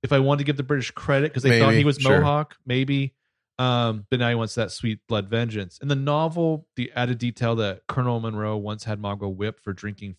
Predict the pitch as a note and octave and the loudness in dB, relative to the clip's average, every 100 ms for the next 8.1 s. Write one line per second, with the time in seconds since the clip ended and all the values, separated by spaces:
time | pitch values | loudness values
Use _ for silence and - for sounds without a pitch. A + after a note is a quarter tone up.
0 | - B2 - D#3 D#3+ - _ _ _ G#2 | -8 -6 -4 -6 -6 -8 _ _ _ -10
1 | E2+ D#2+ - A2 A2 A#2+ C#3 C#3+ - A#2 | -10 -12 -6 -2 0 -2 -4 -6 -10 -8
2 | A2+ C3 C#3+ - _ _ _ _ _ _ | -4 -4 -6 -10 _ _ _ _ _ _
3 | - E3 G3 G#3 G3 D#3 D3 C3+ A#2+ B2 | 2 4 4 4 4 4 4 0 2 2
4 | - - C3+ E3+ D#3+ C3+ B2+ A2+ - - | 0 -2 0 0 2 2 0 -2 -6 -4
5 | D#3 D3 D3 C#3 C3+ A#2 A#2 A#2 G#2+ - | -2 2 2 0 -2 -6 -4 -4 -6 -10
6 | _ - - - - A2 - C3 C3 A2 | _ -16 -16 -4 2 2 4 4 4 4
7 | A#2+ A2 G#2+ F#2+ F#2+ G#2+ G2 F2+ F2+ F2 | 2 2 2 0 -2 0 2 4 2 -2